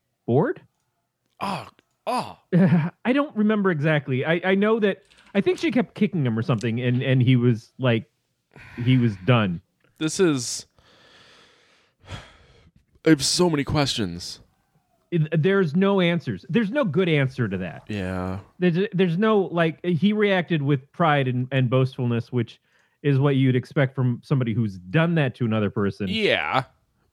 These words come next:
Speaker 1: Um,
Speaker 2: But my
Speaker 1: but it, yeah, I, I, I don't,
Speaker 2: Ugh.
Speaker 1: I have no love for the guy.
Speaker 2: No, no, and, and obviously I'm not condoning what he did, but it's like,
Speaker 1: No.
Speaker 2: so my thought was, my, I'll take you through my thought process here.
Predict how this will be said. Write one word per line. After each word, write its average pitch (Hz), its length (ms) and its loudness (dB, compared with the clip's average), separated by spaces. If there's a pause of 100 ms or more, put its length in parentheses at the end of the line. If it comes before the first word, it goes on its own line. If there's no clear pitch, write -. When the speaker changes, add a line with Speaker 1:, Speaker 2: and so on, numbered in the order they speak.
(120)
Speaker 1:
Um, 120 640 2
Speaker 2:
But - 200 -2
my 180 120 2
Speaker 1:
but 170 180 4
it, 170 180 -2 (340)
yeah, 170 280 2
I, 127 100 0 (140)
I, 147 480 -2
I - 20 2
don't, 131 320 0 (400)
Speaker 2:
Ugh. 143 200 -8 (220)
Speaker 1:
I 170 80 2
have 175 140 4
no 160 100 4
love 127 220 2
for 127 80 -2
the 104 80 -2
guy. 90 340 -6 (320)
Speaker 2:
No, 226 260 4
no, 147 220 4
and, 139 180 2
and 143 460 -2
obviously 123 600 2
I'm 110 140 0
not 117 240 0
condoning 110 720 0
what 107 180 2
he 101 100 2
did, 95 500 0
but 127 120 -2
it's 147 280 0
like, 175 180 0
Speaker 1:
No. 139 80 0
Speaker 2:
so 170 120 0
my 156 140 0
thought 202 360 -4
was, 113 580 -2 (440)
my, 127 200 -6 (340)
I'll 110 120 -4
take 175 160 0
you 165 60 -10
through 160 160 0
my 131 100 2
thought 95 240 4
process 82 360 0
here. 82 200 -2